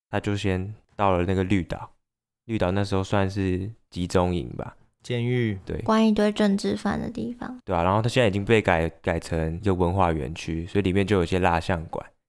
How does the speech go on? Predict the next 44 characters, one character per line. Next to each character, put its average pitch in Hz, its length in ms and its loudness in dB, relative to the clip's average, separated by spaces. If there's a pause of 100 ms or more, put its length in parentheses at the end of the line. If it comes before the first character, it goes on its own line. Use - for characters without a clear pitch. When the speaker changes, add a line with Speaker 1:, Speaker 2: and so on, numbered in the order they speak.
(300)
Speaker 1:
就 95 140 -6
会 92 120 2
有 78 160 0 (140)
政 90 160 -2
治 90 140 -4
犯 82 180 -2
的 64 80 -10
蜡 64 220 -6
像。 - 160 -12 (180)
他 135 160 -2
找 110 160 4
了 92 220 4
其 - 180 -2
中 110 160 4
一 - 20 0
个 104 100 2
蜡 90 260 2
像 85 280 -4 (300)
去 - 160 -4
把 82 180 -2
它 90 240 -2 (220)
翻 92 260 -4
模， 92 340 -4 (200)
把 85 140 -8
它 90 120 0
做 98 200 0
出 92 160 -6
他 95 160 2
的 90 160 0
模 78 320 -4
具， - 320 -8 (140)
又 135 100 -2
有 117 100 2
点 98 300 2
逆 110 180 2
向 95 240 2
操 80 240 -4
作 71 200 -4
啦。 - 200 -12
反 82 100 -6
正 92 80 -4
他 95 160 -2
就 101 140 -4
是 95 300 0